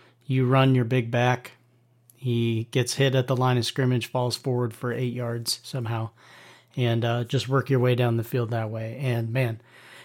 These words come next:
as you two talked about last week, uh, yeah, they are big. Um, and it just, it, it obviously comes through a little bit on film, but until you see it in person, man,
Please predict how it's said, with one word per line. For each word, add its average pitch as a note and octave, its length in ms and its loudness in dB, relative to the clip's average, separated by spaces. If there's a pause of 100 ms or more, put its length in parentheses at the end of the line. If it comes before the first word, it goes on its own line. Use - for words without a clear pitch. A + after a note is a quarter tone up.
(120)
as C3+ 200 2
you E3 100 8
two D#3+ 200 6
talked C3+ 280 6
about A#2+ 260 2
last C3 300 6
week, A#2 300 -2 (120)
uh, A#2+ 540 2 (460)
yeah, B2+ 180 2
they C3+ 380 0
are A2 280 -6 (260)
big. A2 360 -4 (560)
Um, A#2 540 2
and C3 160 4
it B2 140 2
just, - 440 2
it, D3 300 4
it C#3+ 180 0
obviously D#3 560 8
comes D#3 320 4
through C#3 180 6
a C3 40 4
little C3+ 240 4
bit C3 180 2
on B2+ 220 4
film, C3 400 2
but A2+ 260 -4
until C#3 320 4
you D3+ 160 6
see C#3+ 240 4
it C#3+ 80 6
in A#2+ 140 2
person, E3+ 500 4 (920)
man, B2+ 280 4